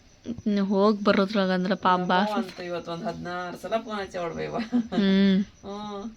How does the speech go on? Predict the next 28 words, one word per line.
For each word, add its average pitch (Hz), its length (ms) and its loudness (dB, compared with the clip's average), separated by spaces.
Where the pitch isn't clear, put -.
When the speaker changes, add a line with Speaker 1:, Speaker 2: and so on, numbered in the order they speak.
Speaker 2:
ಅಷ್ಟು 170 180 -2
Speaker 1:
ಆ, 320 80 8
Speaker 2:
ಬೇಗ. 302 80 8
Speaker 1:
ಹೊಟ್ಟ 214 160 8
ಮ್ಯಾನ್ 233 260 6
ಅವ್ರಿಗೂ. 208 360 6
Speaker 2:
ಹ್ಮ್, 254 760 -8
ಹೋದಿವ 196 500 -10
ಇವ, 160 200 -6
ಹೋದಿವ 165 500 -8
ಅಂತ 156 240 -10
ಹೇಳಂದು 170 340 -10
ವಾಪಸ್ 160 340 -14
ಹೋದಿ. 160 280 -10
ಏನ್ರಿ 247 300 2
ಯಾಕೆ 233 220 6
ಹಾಕಿ 226 200 0
ಹೊಲಕ್ 214 240 -4
ಬಾ, 214 200 0
ಒಂಬತ್ತಿನ 208 420 -4
ಆದ್ರೆ 208 300 -6
ನಮ್ಗೆ 208 240 -4
ಹಾಕೈತಲ್ಲ, 202 400 -2
ನೀ 190 120 -6
ಬಾ 180 160 0
ಅಂತೈತಿ 165 260 -4
ಪಾಪ 156 220 -4
ನಮ್ಮ. 147 180 -4